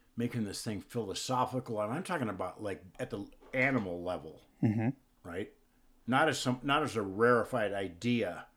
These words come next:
Speaker 2: Right.
Speaker 1: but just, just raw.
Speaker 2: Raw living.
Speaker 1: Yeah.
Speaker 2: Mm-hmm.
Speaker 1: Just raw present. That's why a lot of people get into doing refining things, or w-, that's the experience they get is, "Man, I'm here, I'm here now." Like, no doubt about it.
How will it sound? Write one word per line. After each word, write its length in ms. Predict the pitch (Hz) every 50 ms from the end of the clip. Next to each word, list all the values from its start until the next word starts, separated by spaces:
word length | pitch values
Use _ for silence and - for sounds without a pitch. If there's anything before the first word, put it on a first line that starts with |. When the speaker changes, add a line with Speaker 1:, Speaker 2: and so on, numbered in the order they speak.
| _ _ _
Speaker 2:
Right. 180 | - - - - - - _ _ _ _ _ _
Speaker 1:
but 260 | 113 117 104 95 95
just, 280 | - 127 135 131 127 - - _ _ - - _ _ _ _ _ _ _ 113
just 220 | 123 127 117 - 104 92 92 92
raw. 480 | 107 120 123 123 120 113 110 101 - - - - - - -
Speaker 2:
Raw 160 | 131 120 123
living. 380 | 120 123 143 151 117 104 107 - -
Speaker 1:
Yeah. 300 | - 127 123 113 95 - - - _ _ _ -
Speaker 2:
Mm-hmm. 280 | 120 120 120 123 127 135 131 - - -
Speaker 1:
Just 240 | - 127 123 - - -
raw 340 | 92 90 101 117 123 113 104
present. 500 | - - - 117 123 123 95 85 85 82 - _ _ _ _ - _ _
That's 140 | 170 175 -
why 100 | 226 139
a 40 | 101
lot 160 | 110 123 120
of 60 | -
people 200 | 117 107 92 95
get 180 | 87 101 101 98
into 200 | 95 92 92 87
doing 400 | 82 98 98 98 95 92 87 82 - _ _ _
refining 560 | - 110 - - - 101 101 98 95 90 87 80
things, 360 | - 104 90 90 90 85 85
or 60 | 90
w-, 280 | 95 101 104 101 - 110
that's 220 | 117 - 87 -
the 60 | - 87
experience 500 | - - - 143 160 156 123 98 - -
they 80 | 98
get 280 | 85 82 92 92 - - - _ _ _ _ _ _ -
is, 180 | 113 95 92 92 85 85 - _ _
"Man, 240 | 110 120 123 95 85
I'm 80 | 85
here, 260 | 85 92 120 123 123 - 113
I'm 180 | 107 110 101 90
here 220 | 90 113 123 120 110
now." 400 | 110 117 117 95 85 85 78 - - -
Like, 240 | 107 98 90 - - - 101
no 140 | 107 113 110
doubt 180 | 113 107 101
about 280 | 87 82 98 107 101 -
it. 100 | -